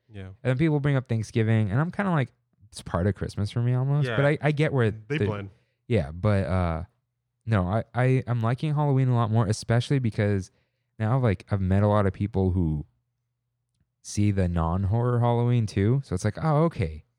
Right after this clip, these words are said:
Speaker 2: I get you,"
Speaker 1: Mm-hmm.
Speaker 2: you know? And it's like, you get the leaves and the pumpkins and
Speaker 1: Yeah.
Speaker 2: just, like,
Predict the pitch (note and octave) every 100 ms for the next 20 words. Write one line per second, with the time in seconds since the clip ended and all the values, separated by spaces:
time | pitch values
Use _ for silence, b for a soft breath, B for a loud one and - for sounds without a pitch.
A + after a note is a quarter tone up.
0 | _ C#3+ B2+ E2 F2 G2+ B2 A2+ G2+ -
1 | _ - G2 F#2+ A2 G2+ F2 - F#2 D#2+
2 | - _ _ _ - D#3+ A2+ G2+ G2+ F#2+
3 | F#2+ F#2 F#2 - - _ _ _ _ _
4 | F#2+ E2 D#2+ D#2+ - - - F2 E2+ E2+
5 | D#2+ D#2+ D#2 D#2+ C#2+ C2 - D2+ G#2 -